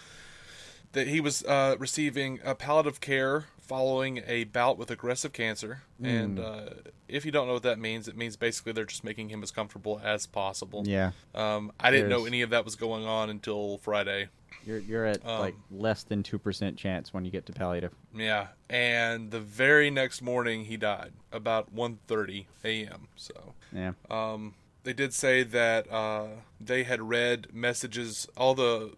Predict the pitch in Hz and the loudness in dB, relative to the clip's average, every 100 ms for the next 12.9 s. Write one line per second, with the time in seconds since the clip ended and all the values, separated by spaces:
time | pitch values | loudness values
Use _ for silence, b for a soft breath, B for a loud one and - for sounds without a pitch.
0 | - 127 131 123 120 117 - - 143 143 | -4 -2 -2 -4 -8 -8 -8 -6 2 4
1 | 139 - - - 123 - 104 127 117 120 | 4 0 -14 -6 -4 -4 -8 -6 -6 -6
2 | 117 120 113 113 110 113 113 110 - B | -4 -2 -2 -2 -2 0 0 -2 -6 B
3 | B B - 110 110 107 107 104 - 120 | B B -4 -2 -2 -4 -8 -14 -16 -8
4 | - 127 117 131 123 - 139 131 127 - | -2 -2 0 -2 -2 0 0 0 -2 -2
5 | 127 127 127 120 113 120 120 120 113 - | 2 6 6 4 -2 -2 -2 -2 -4 0
6 | 117 113 - - 131 120 147 147 139 123 | 0 0 -4 -4 -4 -2 0 0 2 0
7 | - 135 143 143 127 113 123 120 117 113 | -2 -2 0 0 -4 -6 -2 -2 -2 -2
8 | 110 107 117 110 104 - 131 127 123 - | -4 -4 -6 -6 -6 -2 2 2 2 -2
9 | b - 120 127 120 120 131 131 135 131 | b -6 -2 -2 -2 0 2 4 4 6
10 | 127 127 127 - - 127 120 117 117 120 | 8 8 8 4 -6 -2 0 -2 2 2
11 | 123 113 117 117 104 120 127 127 117 - | 2 -2 -6 -6 -4 0 2 2 0 -2
12 | 135 139 160 - 151 170 170 185 175 | -2 -2 -4 -4 2 4 6 4 0